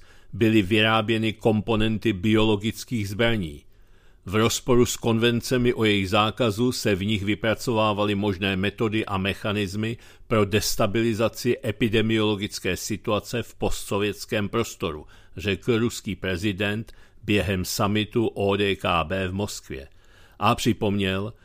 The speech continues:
že Rusko už dlouho bije na poplach před vojensko-biologickou aktivitou U S A v postsovětském prostoru. V našem regionu vytvořil Pentagon desítky specializovaných biologických laboratoří a center,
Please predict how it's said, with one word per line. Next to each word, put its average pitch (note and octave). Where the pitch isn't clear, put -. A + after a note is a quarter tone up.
že A2+
Rusko B2
už A#2
dlouho B2
bije A#2+
na A#2
poplach A#2+
před G#2+
vojensko-biologickou A2
aktivitou A2
U G#2+
S -
A G#2
v -
postsovětském G#2
prostoru. D#2+
V G2+
našem A2+
regionu C3
vytvořil A2
Pentagon A2+
desítky B2
specializovaných A#2+
biologických A2
laboratoří A2
a G#2
center, G#2+